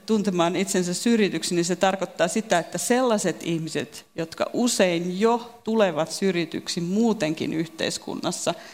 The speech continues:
niin he on erityisen haavoittuvaisia tällaisille systeemeille.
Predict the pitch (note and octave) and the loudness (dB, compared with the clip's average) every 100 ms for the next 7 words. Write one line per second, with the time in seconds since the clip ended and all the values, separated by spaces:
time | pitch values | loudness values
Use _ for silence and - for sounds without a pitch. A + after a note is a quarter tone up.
0 | - _ - F#3 G3+ A#3 G3+ G#3+ A#3 F#3 | -20 _ 0 4 6 4 4 2 2 -2
1 | E3 E3 D3+ E3+ D3+ D3+ - - - - | -4 -4 0 2 2 -4 -8 -4 -2 -2
2 | - - - E3+ - - - D#3+ - - | -4 -2 -2 -2 -6 -6 -6 -6 -6 -4
3 | - - F#3+ | -2 -2 -4